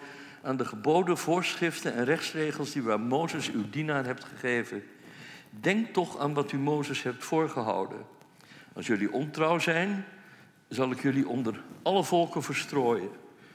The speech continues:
Maar als jullie naar mij terugkeren en je houden aan mijn geboden en die naleven, zal ik jullie, ook al zouden jullie verbannen zijn naar het einde van de hemel,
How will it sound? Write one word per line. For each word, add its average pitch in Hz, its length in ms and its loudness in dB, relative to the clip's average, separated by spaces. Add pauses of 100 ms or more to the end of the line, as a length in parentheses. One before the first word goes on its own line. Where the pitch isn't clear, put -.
(280)
Maar 101 120 -2
als 104 100 0
jullie 120 180 4
naar 113 140 4
mij 104 120 2
terugkeren 185 760 4
en 113 120 -2
je 92 80 0
houden 170 380 4
aan 151 100 -2
mijn 147 200 2
geboden 151 500 2
en 120 100 0
die 90 120 0
naleven, 156 760 4 (480)
zal 131 220 2
ik 120 120 0
jullie, 120 340 2
ook 127 180 2
al 117 180 0
zouden 180 360 2
jullie 190 200 -2
verbannen 151 420 0
zijn 104 320 -4 (140)
naar 117 160 -2
het 107 180 -2
einde 202 340 -2
van 165 220 -4
de 151 80 0
hemel, 120 420 0